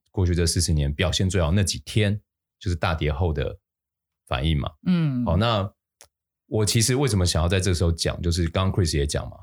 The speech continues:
Speaker 1: 像F R C，好，比如说昨天大涨三十趴，但是跟一个月前的价格比起来，
Speaker 2: 比起来，嗯。
Speaker 1: 它就算涨三十趴，它还是跌了八十趴，
Speaker 2: 对啊，对啊。
Speaker 1: 是吗？Chris，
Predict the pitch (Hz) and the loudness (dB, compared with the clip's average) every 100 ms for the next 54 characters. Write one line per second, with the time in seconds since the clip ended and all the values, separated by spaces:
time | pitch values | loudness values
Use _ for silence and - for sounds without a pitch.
0 | - - 92 71 - 87 78 80 - 82 | -12 -4 -2 -2 -4 -2 0 0 0 0
1 | 80 82 - _ _ - - - 73 82 | 0 -2 -10 _ _ -12 -10 -6 -2 2
2 | 87 82 73 78 90 82 90 - 82 73 | 0 0 0 2 2 2 -2 -4 -4 -2
3 | 67 - 78 80 - 67 67 - _ 98 | -4 -2 -2 -4 -6 -6 -6 -12 _ 0
4 | 90 90 78 - - 101 101 92 _ - | 2 2 0 -4 -2 0 0 -2 _ -2
5 | 92 92 92 85 80 78 - _ - 90 | 0 2 2 2 2 0 -4 _ -2 0
6 | 85 170 143 87 87 - 58 50 - 156 | 2 2 2 2 0 0 -2 -2 -4 -2
7 | 143 131 156 117 135 131 - 73 82 80 | -2 -2 0 2 2 2 2 0 0 0
8 | 73 73 71 71 _ _ _ 92 82 85 | -2 -2 -4 -8 _ _ _ -2 0 0
9 | 80 71 71 62 - 71 80 - - - | 0 0 0 -4 -4 -2 -2 -4 -6 -6
10 | - 156 139 139 131 92 160 87 71 - | -2 0 0 -2 -2 -2 0 0 0 -6
11 | _ - 90 - | _ -2 -2 -2